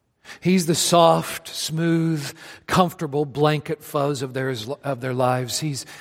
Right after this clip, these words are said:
he's kinda there in an external way on Sundays. He's there in times of crisis and trouble when we have nowhere else to turn.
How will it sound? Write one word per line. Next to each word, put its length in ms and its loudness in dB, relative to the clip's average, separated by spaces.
he's 220 0
kinda 420 4
there 400 6
in 360 -2
an 260 -4
external 760 2
way 260 6
on 300 0
Sundays. 840 -2
He's 260 -2
there 240 6
in 140 0
times 400 0
of 120 -6
crisis 920 0
and 280 -10
trouble 760 0
when 180 -4
we 120 0
have 220 2
nowhere 400 0
else 260 -2
to 120 -10
turn. 480 -10